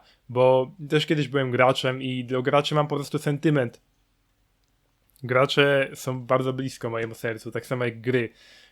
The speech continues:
które są fajne, naprawdę gry są fajne jako rozrywka, jako hobby, ale uzależnienie od gier jest całkiem straszne, bo,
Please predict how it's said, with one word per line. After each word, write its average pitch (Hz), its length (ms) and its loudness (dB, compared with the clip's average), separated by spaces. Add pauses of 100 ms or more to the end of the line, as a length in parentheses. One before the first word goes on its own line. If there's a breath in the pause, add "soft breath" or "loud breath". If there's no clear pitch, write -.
które 151 460 6 (520 soft breath)
są 190 260 4
fajne, 165 340 6
naprawdę 165 340 8
gry 151 220 2
są 170 160 2
fajne 147 500 4 (200)
jako 131 220 2
rozrywka, 131 720 2
jako 127 240 -2
hobby, 131 480 -2 (380 soft breath)
ale 151 540 2 (360)
uzależnienie 160 640 4
od 143 120 0
gier 147 320 4 (180)
jest 143 280 -2
całkiem 147 280 0
straszne, 123 520 -2
bo, 117 480 0